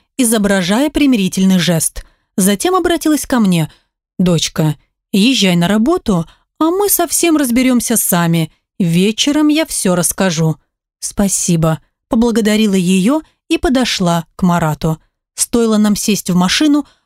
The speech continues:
он развернулся ко мне и выдал: «Опять подслушивала, шпионка?» «Да, и имею на это полное право». «Что?» ошалел он.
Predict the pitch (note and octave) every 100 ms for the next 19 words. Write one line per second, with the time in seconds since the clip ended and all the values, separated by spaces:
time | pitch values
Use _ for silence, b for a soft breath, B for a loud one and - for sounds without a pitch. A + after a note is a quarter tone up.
0 | _ D4+ F4+ F4+ D#4+ D4+ D#4 F4 F#4 -
1 | F4 E4 D#4+ D#4+ C#4+ G#3+ E3+ F#3 D#3+ -
2 | _ _ _ _ - F#3+ - F3+ G3+ -
3 | F4 E4+ - C4+ E3+ - E3 E3 E3+ D#3+
4 | _ - - G3 F3+ E3+ D#3+ E3+ D#3+ -
5 | _ _ _ _ _ A3+ A3 A3+ A#3 -
6 | _ _ _ _ _ _ B3 - A#3+ A3+
7 | G#3+ A3 D4 D4+ D#4+ F4+ F4+ - F#3 F#3
8 | F#3+ B3+ B3+ F3 D#3 D#3 - _ _ _
9 | _ _ _ - - - D#3+ E3 G3+ F#4
10 | - _ _ F4 D#4 E4 C#4 B3+ - A3+
11 | G3